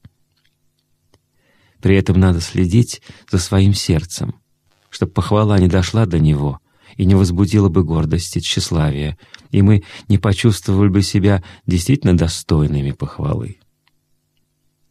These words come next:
Следует терпеливо молчать и тогда, когда собеседник еще не кончил своей речи.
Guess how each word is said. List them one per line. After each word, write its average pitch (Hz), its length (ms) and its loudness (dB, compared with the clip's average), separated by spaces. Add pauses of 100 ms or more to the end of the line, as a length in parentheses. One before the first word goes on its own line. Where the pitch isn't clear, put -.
Следует 127 480 2
терпеливо 110 480 2
молчать 98 460 2
и 90 40 -4
тогда, 90 580 0 (1000)
когда 104 280 2
собеседник 104 680 2
еще 101 240 2
не 101 100 4
кончил 92 420 0
своей 80 380 -2
речи. - 420 -8